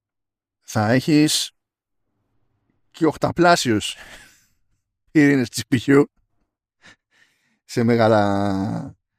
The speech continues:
Mac chipsets. Πιάνει τόπο, ρε παιδί μου, το, το πράγμα. Πιάνει τόπο. Οπότε, εδώ πέρα σου λέει, βελτιώσαμε το dynamic caching, ε, βελτιώσαμε, λέει, τα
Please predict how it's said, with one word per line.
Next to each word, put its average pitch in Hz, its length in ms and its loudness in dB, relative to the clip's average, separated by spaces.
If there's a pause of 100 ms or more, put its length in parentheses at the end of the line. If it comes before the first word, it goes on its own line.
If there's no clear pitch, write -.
(180)
Mac 127 180 4
chipsets. - 480 -6 (1200)
Πιάνει 147 260 2
τόπο, 120 260 0
ρε 95 80 -4
παιδί 92 220 -12
μου, 95 120 -4
το, 98 420 -6
το 101 80 -12
πράγμα. 123 340 0 (360)
Πιάνει 135 240 0
τόπο. 101 260 -4 (1800)
Οπότε, 143 460 0
εδώ 131 160 -2
πέρα 165 360 -2
σου 160 160 -2
λέει, 131 580 0
βελτιώσαμε 143 580 0
το 139 160 -4
dynamic 139 460 0
caching, 104 580 0 (100)
ε, 104 920 -2
βελτιώσαμε, 123 600 -2
λέει, 139 100 0
τα 135 120 -4